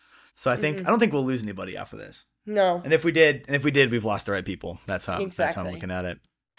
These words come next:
Speaker 2: I also like talking because I'm, like, way newer into powerlifting compared to you, and you have a boatload more of experience. So I feel like people listening to this can also be the me in the passenger seat and, like, hearing your perspective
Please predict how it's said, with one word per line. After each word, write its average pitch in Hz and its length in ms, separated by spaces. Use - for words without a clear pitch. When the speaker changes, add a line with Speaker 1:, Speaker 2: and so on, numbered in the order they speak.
Speaker 2:
I - 60
also 392 240
like 294 220
talking 247 540
because 233 360
I'm, 220 260
like, 233 340
way 202 480
newer 190 560
into 214 320
powerlifting 214 540
compared 214 360
to 214 140
you, 214 320
and 190 120
you 185 180
have 180 200
a - 40
boatload 180 480
more 175 180
of 170 100
experience. 175 800
So 208 120
I - 20
feel 208 120
like 220 100
people 247 240
listening 175 340
to 175 100
this 170 140
can 175 200
also 165 340
be 165 240
the 160 200
me 156 340
in 156 200
the 151 80
passenger 160 440
seat 156 220
and, 147 80
like, 151 200
hearing 160 340
your 147 140
perspective 151 680